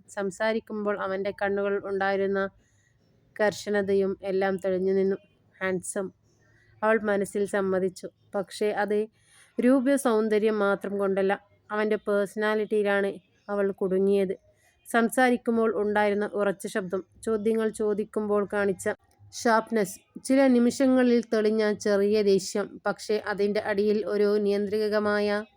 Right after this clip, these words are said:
പ്രൗഢി ഉണ്ടായിരുന്നു. അവൻ ഇനിയും ചെറുപ്പം, പക്ഷേ ഇതിനോടകം ഒരു വലിയ കമ്പനി പണിഞ്ഞ മനുഷ്യൻ. ആ ആത്മവിശ്വാസം അവൻ്റെ നിൽപ്പിലും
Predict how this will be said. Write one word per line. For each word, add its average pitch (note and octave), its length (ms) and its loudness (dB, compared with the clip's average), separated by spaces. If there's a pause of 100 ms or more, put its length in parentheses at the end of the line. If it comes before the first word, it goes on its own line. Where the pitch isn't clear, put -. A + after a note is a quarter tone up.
(240)
പ്രൗഢി G3 400 2
ഉണ്ടായിരുന്നു. G3 580 2 (880)
അവൻ A#3+ 260 2
ഇനിയും A3+ 400 2
ചെറുപ്പം, G#3 520 0
പക്ഷേ G#3+ 340 -2 (100)
ഇതിനോടകം G#3 640 2 (100)
ഒരു G#3+ 220 0
വലിയ G#3 420 2
കമ്പനി G#3 460 0
പണിഞ്ഞ G3+ 460 0
മനുഷ്യൻ. G3+ 480 0 (680)
ആ C4 80 2 (120)
ആത്മവിശ്വാസം A3 840 -2 (120)
അവൻ്റെ G#3+ 320 0
നിൽപ്പിലും G3+ 520 0